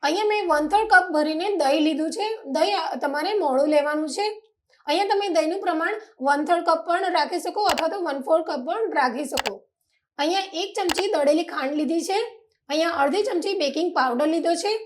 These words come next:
અહીંયા અડધી ચમચી બેકિંગ સોડા લીધો છે. થોડીક કોથમીર છે ઝીણી સમારીને અને, અ, બટર લીધું છે, મેલ્ટેડ બટર લેવાનું છે. અહીંયા કલોજી લીધી છે. જો તમારી પાસે કલોજી ના હોય તો તમે કાળા તલ લઈ શકો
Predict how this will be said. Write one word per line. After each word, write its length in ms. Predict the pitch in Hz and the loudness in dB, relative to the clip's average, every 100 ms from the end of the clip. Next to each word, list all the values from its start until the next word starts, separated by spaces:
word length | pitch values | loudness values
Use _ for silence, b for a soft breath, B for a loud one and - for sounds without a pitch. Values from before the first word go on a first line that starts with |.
| - _ _ 294 | -14 _ _ -2
અહીંયા 220 | 330 370 | 0 0
અડધી 320 | 330 277 403 | -2 0 0
ચમચી 320 | 415 339 403 | 0 -2 -2
બેકિંગ 380 | 359 294 320 339 | 0 0 0 0
સોડા 320 | 427 247 262 | 2 2 4
લીધો 280 | 311 330 339 | 2 2 2
છે. 300 | 339 381 415 - _ _ _ | 0 -4 -4 -10 _ _ _
થોડીક 300 | - 330 339 | 2 4 4
કોથમીર 400 | 311 269 277 320 | 4 2 2 -2
છે 220 | - 427 | -2 0
ઝીણી 220 | 339 302 311 | 2 2 2
સમારીને 720 | 302 269 277 294 320 427 - b b b 277 | 0 0 0 0 0 -2 -6 b b b 0
અને, 220 | 311 330 | 2 4
અ, 540 | 302 294 269 269 269 | 2 0 0 0 0
બટર 460 | 247 269 277 277 370 | -2 0 0 2 0
લીધું 280 | 370 339 349 | 0 0 0
છે, 200 | 370 427 | 0 0
મેલ્ટેડ 520 | 302 277 269 381 381 | 2 2 0 -2 4
બટર 240 | 330 330 | 4 4
લેવાનું 440 | 320 320 320 330 339 | 6 6 6 0 0
છે. 300 | 381 440 - _ _ _ | -2 -4 -6 _ _ _
અહીંયા 180 | 285 339 | -2 0
કલોજી 460 | 339 302 302 311 359 | 4 4 6 4 2
લીધી 280 | 359 359 349 | 2 0 0
છે. 380 | 392 427 - - | -2 -4 -10 -4
જો 120 | 330 | 0
તમારી 280 | 349 330 339 | 0 0 0
પાસે 260 | 330 311 | 0 0
કલોજી 420 | 339 294 294 320 320 | 0 -2 0 -2 0
ના 80 | |
હોય 260 | 349 381 339 | 0 0 -2
તો 120 | 262 | -2
તમે 200 | 285 311 | -2 -2
કાળા 260 | 320 285 294 | 0 0 0
તલ 300 | 302 285 330 | 0 2 6
લઈ 180 | 339 330 | 6 4
શકો 260 | 339 330 | -2 -2